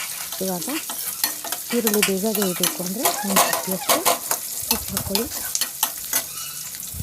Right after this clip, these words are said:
ಚೆನ್ನಾಗಿ ಬೆಂದ ಮೇಲೆ ಅದಕ್ಕೆ ಒಂದು ಚಿಟಿಕೆಯಷ್ಟು ಅರಿಶಿನ ಕೂಡ ಒಂದು ಕಾಲು ಟೀ ಸ್ಪೂನ್, ಅರ್ಧ ಟೀ ಸ್ಪೂನಷ್ಟು ಅದನ್ನ ಕೂಡ ಸೇರಿಸ್ಕೊಂಡಿದ್ದೀನಿ ನಾನು. ನೋಡಿ, ಎಸ್ ಆರ್ ಕೆ ಬ್ರ್ಯಾಂಡ್ ಅವ್ರದ್ದು ಶಾವಿಗೆ ತುಂಬ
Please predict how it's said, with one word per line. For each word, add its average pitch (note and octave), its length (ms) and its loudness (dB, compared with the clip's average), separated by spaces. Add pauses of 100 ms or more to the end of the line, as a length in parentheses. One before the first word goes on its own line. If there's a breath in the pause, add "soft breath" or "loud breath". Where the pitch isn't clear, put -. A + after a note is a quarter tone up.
(580)
ಚೆನ್ನಾಗಿ F#3 520 0
ಬೆಂದ E3+ 220 0 (120)
ಮೇಲೆ E3+ 220 0 (480)
ಅದಕ್ಕೆ F3 280 -4
ಒಂದು F#3 160 -2
ಚಿಟಿಕೆಯಷ್ಟು F3+ 480 -4 (340)
ಅರಿಶಿನ F#3+ 260 0 (140)
ಕೂಡ F#3+ 80 0 (140)
ಒಂದು E3+ 160 -2 (480)
ಕಾಲು F#3 220 0
ಟೀ G3 140 0
ಸ್ಪೂನ್, G#3 300 0
ಅರ್ಧ F3+ 140 -2 (100)
ಟೀ F3 120 -2
ಸ್ಪೂನಷ್ಟು - 440 2 (760)
ಅದನ್ನ F3+ 280 2 (100)
ಕೂಡ E3+ 120 -2 (140)
ಸೇರಿಸ್ಕೊಂಡಿದ್ದೀನಿ E3+ 840 0
ನಾನು. F#3+ 160 0 (1600)
ನೋಡಿ, G3 220 6 (100)
ಎಸ್ - 180 0
ಆರ್ - 140 -2
ಕೆ A3 160 2
ಬ್ರ್ಯಾಂಡ್ F3 360 2
ಅವ್ರದ್ದು E3 260 -2 (100)
ಶಾವಿಗೆ E3+ 340 -2 (400)
ತುಂಬ G#3 140 0